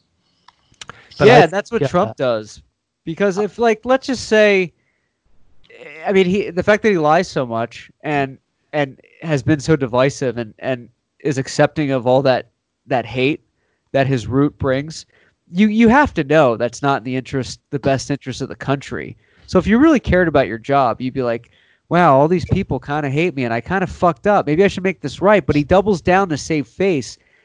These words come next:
Speaker 2: and that's not having the interest of the, the best interest of the country in mind. And that's a, like, a huge, a huge problem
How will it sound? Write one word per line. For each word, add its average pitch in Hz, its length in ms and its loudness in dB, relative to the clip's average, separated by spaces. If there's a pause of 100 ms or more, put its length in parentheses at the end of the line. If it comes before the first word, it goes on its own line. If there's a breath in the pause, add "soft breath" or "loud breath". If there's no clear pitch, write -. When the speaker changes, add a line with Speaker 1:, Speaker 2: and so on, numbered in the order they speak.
(140)
Speaker 2:
and 147 80 -4
that's 170 200 2
not 190 100 4
having 160 280 0
the 139 120 -2
interest 135 320 -6
of 127 80 -12
the, 117 80 -10 (380)
the 143 100 -4
best 143 240 2
interest 131 200 -14
of - 40 -16
the 127 60 -6
country 131 400 -6
in 110 80 -10
mind. 110 340 -4
And 92 100 -14
that's 127 240 -4
a, 139 120 -4
like, 127 160 -8
a 123 40 -2
huge, 147 400 -2 (360 soft breath)
a 139 60 2
huge 165 280 2
problem 151 480 0